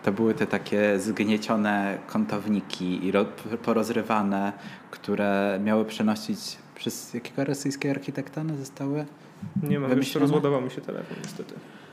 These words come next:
Speaker 1: No to nie dowiemy się, przykro.
Speaker 2: Nie, nie, nie, nie, absolutnie, nie ma takiej możliwości.
Speaker 1: E, w każdym razie z-,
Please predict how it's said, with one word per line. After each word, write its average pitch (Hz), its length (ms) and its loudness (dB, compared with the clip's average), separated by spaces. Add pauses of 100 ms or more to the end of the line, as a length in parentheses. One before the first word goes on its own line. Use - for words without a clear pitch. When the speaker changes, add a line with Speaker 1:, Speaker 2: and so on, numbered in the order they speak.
(240)
Speaker 1:
No 262 160 8
to - 60 4 (320)
nie 160 80 4
dowiemy 117 340 6
się, - 160 -2 (140)
przykro. - 320 0
Speaker 2:
Nie, 160 80 6
nie, 160 160 4
nie, 160 140 4 (100)
nie, 143 80 0 (260)
absolutnie, 156 440 4 (240)
nie - 0 - (140)
ma 123 60 2
takiej 120 180 0
możliwości. - 480 -2 (460)
Speaker 1:
E, 117 720 2
w - 100 -12
każdym 156 360 4
razie 120 340 4
z-, - 300 -8